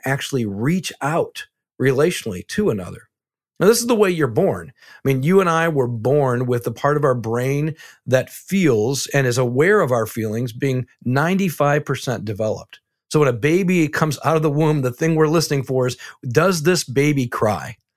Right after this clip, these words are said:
And if this baby cries, then we know that this baby is aware of its neediness.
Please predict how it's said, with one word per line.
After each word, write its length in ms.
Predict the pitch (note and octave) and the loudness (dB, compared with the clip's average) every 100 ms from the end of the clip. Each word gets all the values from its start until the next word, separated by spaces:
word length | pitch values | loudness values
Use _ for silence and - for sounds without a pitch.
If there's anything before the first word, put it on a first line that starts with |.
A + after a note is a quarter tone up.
| - - - | -20 -6 2
And 100 | D3+ | 2
if 80 | |
this 160 | C3 D3+ | 4 0
baby 500 | B2 A2 E3 G#3 G#3 | 0 2 4 2 -2
cries, 600 | - - E3+ C#3+ A#2+ A#2+ | -2 0 2 2 2 0
then 100 | C#3+ | 0
we 120 | C3 | 0
know 300 | C3+ C#3 D#3 | 2 2 2
that 100 | E3 | 0
this 180 | D3 C3 | -2 -4
baby 500 | A#2+ B2+ D3 D#3+ D#3+ - | 0 2 2 2 -2 0
is 160 | C3 | 0
aware 520 | A#2+ A#2+ A#2+ C3+ D#3+ F3+ | 0 0 0 2 2 2
of 200 | C3+ B2+ | 0 -2
its 180 | B2 | -4
neediness. 920 | B2 C3 D#3+ B2 G#2+ F#2 - - - | -4 -2 -2 -2 -4 -6 -10 -10 -12